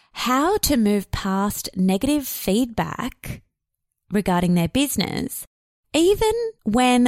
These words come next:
that feedback is given in the public arena, like on Facebook ads or in Facebook groups or just in real life. How do you handle that? How do you move past that in a way that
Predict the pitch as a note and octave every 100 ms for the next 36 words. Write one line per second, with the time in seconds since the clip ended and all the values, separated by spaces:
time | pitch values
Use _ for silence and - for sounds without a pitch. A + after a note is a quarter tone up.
0 | - A3 - - G3 G3 G#3+ G#3 - F#3
1 | D#3 - F3 F3 E3+ - F3 E3 D#3+ D#3+
2 | D#3+ D#3+ D3 - - - - E3+ D3+ -
3 | - _ _ - D#3 D#3 D3+ - - -
4 | - F3+ - - - F3 E3+ F3 E3 -
5 | D#3+ D3 D#3+ D3+ D#3 - E3+ D#3+ - -
6 | B3 C4+ C4+ - - G3 G#3 G3+ - -
7 | F3+ F3+ E3 D#3 D3+ E3+ - - - -
8 | _ _ _ _ _ _ - D4+ - -
9 | - A3+ B3 A#3 F#3+ F3 B3 D#4 A#3 -
10 | - F#3 B3+ D4+ D4+ C#4+ C4+ - _ _
11 | _ F3 F#3 A3 A#3 A#3 C4 - - -
12 | F3 F#3 - - - - - F#3+ F#3 F3+
13 | F3 F3 E3+ E3+ - _ _ D#3+ F3 D#3+
14 | F#2 - - -